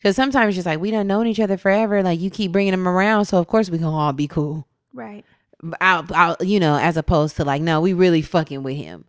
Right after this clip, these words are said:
Speaker 2: Right.
Speaker 1: Like, then it's like we're all really a squad.
Speaker 2: Yeah.
Speaker 1: So, yeah, I've had that in the past where it's been difficult, and I'm like, "Dang, I really wish you just wanted to hang out with my friends."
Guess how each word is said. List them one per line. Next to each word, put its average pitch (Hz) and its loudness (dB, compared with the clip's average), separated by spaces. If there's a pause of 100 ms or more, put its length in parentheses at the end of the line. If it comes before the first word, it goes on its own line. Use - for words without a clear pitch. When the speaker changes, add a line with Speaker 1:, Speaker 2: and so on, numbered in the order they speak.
(120)
Speaker 2:
Right. 202 -12
Speaker 1:
Like, 139 -4
then 185 2
it's 170 -2
like 139 -2
we're 156 2
all 147 4
really 139 0
a 123 -6
squad. 117 -4 (380)
Speaker 2:
Yeah. 202 -16 (320)
Speaker 1:
So, 151 2 (420)
yeah, 220 4
I've 165 2
had 214 2
that 214 4
in 214 0
the 190 -2
past 214 -2
where 170 0
it's 160 -4
been 180 -2
difficult, 165 0
and 151 -8
I'm 156 -8
like, 156 -14
"Dang, 202 -8
I 190 -10
really 208 -4
wish 208 -4
you 196 -8
just 185 -8
wanted 185 -8
to 156 -4
hang 208 -4
out 208 -2
with 185 -6
my 165 -4
friends." 160 -4